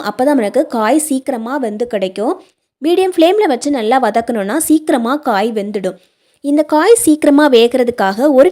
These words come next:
டீஸ்பூனுக்கு தண்ணி ஊத்தி நல்லா வேக வைக்கலாம். சில வேளைகள்ல நம்ம காலையில சீக்கிரமா எழும்புறதுக்கு மிஸ் பண்ணிடுவோம்.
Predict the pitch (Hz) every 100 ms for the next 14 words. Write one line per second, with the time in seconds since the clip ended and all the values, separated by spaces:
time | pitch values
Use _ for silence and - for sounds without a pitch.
0 | 370 311 - 240 214 202 320 220 202 294
1 | 339 240 226 330 539 214 220 247 202 226
2 | 214 185 185 190 320 - _ _ _ -
3 | 370 359 294 339 415 233 202 311 262 226
4 | 226 233 269 226 240 311 320 330 359 320
5 | 330 240 208 247 247 196 190 277 294 226
6 | - 220 196 190 196 190